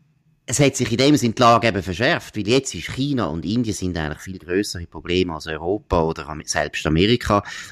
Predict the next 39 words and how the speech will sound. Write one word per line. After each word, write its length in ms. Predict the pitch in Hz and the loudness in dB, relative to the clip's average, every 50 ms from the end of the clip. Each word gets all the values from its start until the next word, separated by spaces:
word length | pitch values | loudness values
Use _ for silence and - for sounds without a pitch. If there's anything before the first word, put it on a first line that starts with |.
| - | -2
Und 240 | - 92 95 85 - | 2 2 2 2 2
wenn 220 | - 95 92 90 76 | 2 2 2 2 2
die 120 | - - | -2 -4
Chinesen 460 | - 92 90 90 101 120 117 - 101 | -2 2 4 6 6 6 4 4 2
und 80 | 87 85 | 2 4
nicht 220 | 87 87 - - | 2 2 0 2
die 80 | 104 117 | 2 4
Inder 240 | 127 127 104 101 85 | 4 4 4 4 0
jetzt 240 | 87 85 - - 98 | 0 0 -2 0 2
würden 240 | 98 90 78 82 - | 2 4 2 2 0
sofort 540 | - - - - - - - 101 92 - 98 | 0 2 2 2 0 0 -2 -2 0 2 2
anfangen, 600 | 95 107 127 143 - - 113 98 92 87 87 85 - | 2 4 4 2 2 2 2 2 2 0 -2 -4 -6
dann 140 | 87 85 92 | -8 -10 -10
hat 180 | 90 - _ | -12 -12 _
das 140 | 78 - - | -14 -14 -6
sowieso 240 | - 110 123 127 123 | -4 -2 -2 -2 0
gar 240 | - 113 107 113 - | 0 0 0 0 -2
keinen 160 | - 117 104 | -4 -6 -4
Sinn. 320 | - 113 107 104 110 110 | 0 0 0 0 0 -4
Und 180 | - 104 101 - | -4 -6 -8 -6
es 80 | 92 - - | -8 -8 -4
sieht 300 | - 110 92 82 - - | -2 -2 -2 -2 0 0
nicht 160 | 120 139 - - | 0 0 0 0
danach 300 | 127 123 120 120 123 - | 2 2 4 4 4 4
aus, 440 | 123 120 123 127 139 139 - - - - - - - - | 4 4 4 4 4 2 0 -6 -10 -14 -20 -20 -20 -6
dass 160 | - 113 101 - | -4 -4 -4 -2
China 440 | - - 110 107 117 117 113 107 | -4 -4 -2 -2 0 0 0 0
und 260 | - - 95 95 90 - | 0 0 -2 -2 -2 -2
Indien 480 | - 110 113 120 123 110 101 110 107 - | 0 2 4 6 6 6 6 4 4 4
irgendwie 540 | 107 113 107 - 113 95 90 98 101 95 | 4 2 2 2 0 0 4 4 4 6
würden 260 | 90 98 98 92 95 - | 6 6 4 4 2 0
sagen, 240 | - 98 90 87 | 0 0 2 2
ja, 140 | 98 117 135 | 4 4 4
wir 80 | 135 110 | 4 4
machen 280 | 98 95 - - 95 | 4 2 0 0 -2
jetzt 200 | 90 95 - - | -2 -2 -2 0
genau 240 | - 87 78 78 101 | -2 0 0 0 0
die 80 | 98 95 | -2 -2
gleiche, 420 | - 87 98 104 104 - 107 92 | -2 0 0 0 0 0 0 0